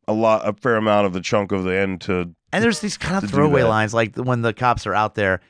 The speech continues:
Speaker 2: and he wants to let him know how serious he is, so he takes one of Vlad's, uh, hands and puts it in a box, and he's like, "This will show you how serious I am about, don't come in here or I'll kill the hostages."
Speaker 1: Yeah.
Speaker 2: And when the hands get in the,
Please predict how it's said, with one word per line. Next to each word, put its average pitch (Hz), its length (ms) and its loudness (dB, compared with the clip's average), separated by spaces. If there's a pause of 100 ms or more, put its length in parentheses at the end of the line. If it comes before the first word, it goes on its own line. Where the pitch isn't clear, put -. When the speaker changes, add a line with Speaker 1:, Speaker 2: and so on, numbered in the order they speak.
(240)
Speaker 2:
and 107 320 -4
he 101 400 0 (320)
wants 113 300 -4
to 110 80 0
let 107 180 2
him 101 80 -2
know 104 180 2
how 101 200 0
serious 107 340 0
he 95 100 -2
is, 90 120 0
so 101 100 -2
he 95 80 2
takes 98 240 -2
one 101 100 -4
of 87 60 -6
Vlad's, 95 420 -2
uh, 85 200 -2 (180)
hands 104 340 -2
and 87 80 -12
puts 101 160 -4
it 98 40 -2
in 90 80 -4
a - 20 -14
box, 98 320 0
and 101 60 -6
he's 87 80 -8
like, 87 160 -2 (300)
"This 123 200 0
will 123 60 4
show 123 180 0
you 104 140 2
how 95 100 2
serious 107 400 0
I 92 40 -2
am 85 160 -2
about, 85 380 -2
don't 98 320 -2
come 104 180 -2
in 92 100 0
here 92 160 2
or 87 80 2
I'll 82 80 0
kill 90 160 -2
the 78 60 -2
hostages." 82 580 -2
Speaker 1:
Yeah. 92 300 -2
Speaker 2:
And 101 80 -4
when 95 100 -2
the 107 60 0
hands 101 140 -2
get 104 120 -4
in 95 80 -6
the, 92 120 -4